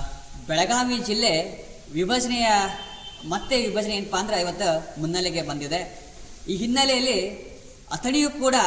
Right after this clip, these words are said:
ಜಿಲ್ಲಾ ಕೇಂದ್ರವನ್ನಾಗಿಸ್ಬೇಕಂತೇಳಿ ಅನೇಕ, ಆ, ದಶಕಗಳಿಂದ ನಾವು ಏನ್ ಮಾಡ್ತಾ ಇದ್ದೀವಪ್ಪ ಅಂದ್ರೆ ಹೋರಾಟವನ್ನ ಮಾಡ್ತಾ ಬಂದಿದ್ದೇವೆ. ಆದ್ರೆ, ಆ, ಇಂದು ಒಂದು ರಾಜಕೀಯ ಹಿತಾಸಕ್ತಿ ಆಗಿರ್ಬೋದು ಅಥವಾ ಬೇರೆ ಬೇರೆ ಕಾರಣಗಳಿಗಾಗಿ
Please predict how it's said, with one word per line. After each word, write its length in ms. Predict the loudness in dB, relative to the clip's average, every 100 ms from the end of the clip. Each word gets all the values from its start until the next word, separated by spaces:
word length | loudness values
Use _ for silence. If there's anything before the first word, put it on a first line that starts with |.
| 2 -2 -10 -14 -14 -2
ಜಿಲ್ಲಾ 400 | 0 4 6 4 0 -8 -6
ಕೇಂದ್ರವನ್ನಾಗಿಸ್ಬೇಕಂತೇಳಿ 1500 | -2 0 0 0 0 -2 -2 0 -2 0 0 0 -2 -6 -6
ಅನೇಕ, 360 | -4 0 0 4 4 4 0 -6 -6 0
ಆ, 100 | 0
ದಶಕಗಳಿಂದ 640 | 2 0 -2 -2 -2 0 2
ನಾವು 180 | 0 0
ಏನ್ 120 | -2
ಮಾಡ್ತಾ 180 | -2 -2
ಇದ್ದೀವಪ್ಪ 260 | -2 0
ಅಂದ್ರೆ 240 | -2 -2 -4
ಹೋರಾಟವನ್ನ 760 | -6 -8 -2 2 2 2 0 2 2 0 -4
ಮಾಡ್ತಾ 260 | -2 -2 -2
ಬಂದಿದ್ದೇವೆ. 760 | -2 -4 -4 -4 -4 -6 -12 -6 2
ಆದ್ರೆ, 600 | 2 4 2 2 -4 -8 -8 -4 4
ಆ, 100 | 6
ಇಂದು 640 | 6 4 4 2 0 -4 -8 -6
ಒಂದು 240 | -4 0 4
ರಾಜಕೀಯ 520 | 4 4 0 2 4 4 2 -2
ಹಿತಾಸಕ್ತಿ 520 | 2 2 2 0 2
ಆಗಿರ್ಬೋದು 540 | 2 4 2 2 4
ಅಥವಾ 440 | 4 4 4 2 2
ಬೇರೆ 200 | 4 6
ಬೇರೆ 220 | 4 2 2
ಕಾರಣಗಳಿಗಾಗಿ 960 | 2 2 4 4 2 2 -2 -4 -10